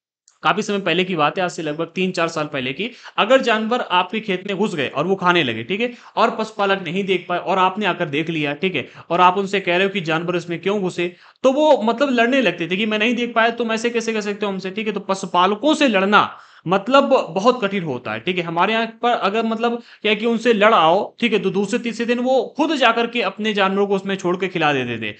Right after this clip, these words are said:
और जब तक आप आओगे वो हटा लेते थे, फिर कहते थे "हमें क्या पता किसने खिलाया", ठीक है। तो चीन के जो, जो दीवार का निर्माण किया गया,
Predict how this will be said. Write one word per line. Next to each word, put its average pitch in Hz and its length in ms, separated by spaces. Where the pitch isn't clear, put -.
और 180 140
जब 185 160
तक 208 180
आप 190 160
आओगे 233 260
वो 165 120
हटा 135 240
लेते 175 260
थे, 165 100
फिर 185 140
कहते 185 260
थे 190 60
"हमें 165 260
क्या 175 120
पता 175 240
किसने 175 320
खिलाया", 147 320
ठीक 180 200
है। 143 120
तो 285 80
चीन 277 340
के 294 160
जो, 240 140
जो 220 160
दीवार 196 380
का 247 100
निर्माण 196 340
किया 160 240
गया, 170 300